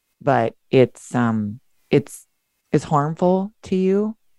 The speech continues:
and it will hurt your ability to sustain the practice. And in fact, we really can't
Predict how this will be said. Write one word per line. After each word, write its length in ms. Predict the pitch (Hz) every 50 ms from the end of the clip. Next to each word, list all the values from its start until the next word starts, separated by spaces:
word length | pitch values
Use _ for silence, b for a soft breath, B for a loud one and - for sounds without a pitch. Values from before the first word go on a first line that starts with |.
| _ _ _ _ _ _ _ _
and 140 | 151 147 147
it 100 | 139 -
will 260 | 143 143 147 139 135
hurt 420 | - - - - 165 160 156 -
your 260 | 151 143 143 139 127 -
ability 760 | - 131 131 120 123 123 - - - - 127 120 120 - - _
to 300 | - - 127 120 117 113
sustain 560 | - - 127 - - - 127 120 117 113 104
the 80 | 92
practice. 640 | - - - - - - _ - - - - - - -
And 280 | - - 139 - - -
in 160 | - 143 139 135
fact, 400 | - - 135 123 117 - _ -
we 140 | 143 147
really 260 | 143 143 147 131 127 120
can't 380 | - - 131 123 117 - -